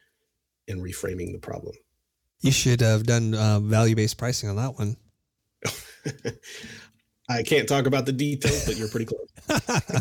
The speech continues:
Speaker 2: If you save somebody eight million dollars, you should get a piece of that. And so we're seeing it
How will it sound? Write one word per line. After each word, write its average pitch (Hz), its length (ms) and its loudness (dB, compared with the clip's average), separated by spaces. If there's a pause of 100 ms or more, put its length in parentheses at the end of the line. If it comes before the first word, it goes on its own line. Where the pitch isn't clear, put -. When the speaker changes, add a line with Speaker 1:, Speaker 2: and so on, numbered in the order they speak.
(500)
Speaker 2:
If 151 500 0
you 123 100 4
save 139 220 4
somebody 123 300 2
eight 123 140 0
million 113 220 4
dollars, 113 360 4
you 110 100 2
should 107 140 -2
get 110 80 2
a 110 60 -2
piece 120 220 -2
of 101 100 -4
that. 104 200 -2 (540)
And 120 100 4
so 143 120 4
we're 135 100 6
seeing 165 440 2
it 139 200 4